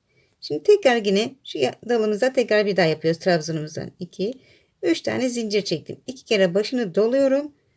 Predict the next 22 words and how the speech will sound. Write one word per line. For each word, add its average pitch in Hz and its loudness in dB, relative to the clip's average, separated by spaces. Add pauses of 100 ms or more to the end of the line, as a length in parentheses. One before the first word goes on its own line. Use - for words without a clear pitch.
(320)
ve 240 0
iki, 226 -6 (280)
iki, 220 -10 (340)
iki 247 -4
de 156 0
çıkıyorum. 139 -4 (480)
Tekrar 160 2
devam 208 2
ediyorum. 220 0
İki - -16
kere 180 2
başını 165 -4
aldı, 151 -6
doladım. 170 2 (640)
İki, 190 -10 (100)
iki, 208 -10 (400)
iki. 139 -8 (880)
Bir 175 -12
daha 160 -4
doluyoruz. 151 -4 (920)
İki, - -20 (360)
iki - -16